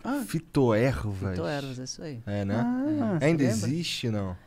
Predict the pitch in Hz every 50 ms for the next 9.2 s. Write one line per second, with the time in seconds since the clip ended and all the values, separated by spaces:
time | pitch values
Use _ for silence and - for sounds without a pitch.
0 | - - - 175 196 202 254 240 - - 220 208 202 - - - - 208 214 240
1 | - - 175 - - 190 180 170 180 185 185 160 185 208 196 - 196 180 175 180
2 | 170 170 170 170 175 - - 175 175 - - 175 160 165 175 165 165 185 - -
3 | - 180 175 185 202 214 226 247 262 - - - - - - - - - - -
4 | - 151 143 131 - 165 160 160 147 143 147 147 143 143 147 143 143 - 143 135
5 | - - 143 139 139 151 156 175 185 208 226 202 208 208 - 175 175 - - -
6 | 165 160 160 160 160 165 151 151 151 - - - 156 160 151 147 147 147 147 147
7 | 151 151 - - 143 143 143 156 156 160 170 190 202 202 - - - 208 214 214
8 | 202 185 185 - - 175 170 160 156 - 160 151 - 160 151 156 143 151 143 139
9 | 139 156 196